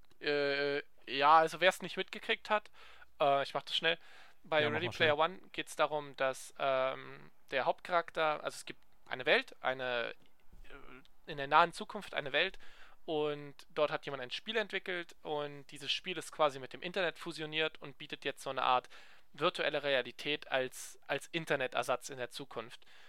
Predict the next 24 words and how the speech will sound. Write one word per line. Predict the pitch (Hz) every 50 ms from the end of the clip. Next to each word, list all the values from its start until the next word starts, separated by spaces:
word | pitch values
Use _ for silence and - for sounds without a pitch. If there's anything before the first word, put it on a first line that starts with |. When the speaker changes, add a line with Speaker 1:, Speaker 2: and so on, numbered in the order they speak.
| - - - - - - - - - - - - - - - - - -
Speaker 1:
Dort | - 151 151 - -
kannst | - 170 156 147 - -
du | 143
quasi | - - - 131 123 127 131 123
spielen, | 120 - - - - 165 165 170 165 160 156 151 143 -
kämpfen, | - - 165 165 165 160 - - 160 156 147 147 143 139 135
Sachen | - 160 160 156 - 170 147
sammeln, | 135 151 147 147 147 143 143 143 139 139 139 139 - -
aber | - - 131 - 139
auch | 139 131 -
einfach | - 147 147 147 - 147 135 - -
nur | 151 147 147 139 131
wie | 143 139
im | 135 143
Internet, | 160 151 - 156 143 139 135 -
keine | - 143 143 143
Ahnung, | 143 147 143 135 127
bei | - 135 131 127
Facebook | 123 - 180 165 - - 151 -
deine | - 135 131 127
Zeit | - - 160 -
verbringen | - 135 120 123 120 123 123 120
oder | 113 117 120 120
sowas. | 120 123 117 113 113 - -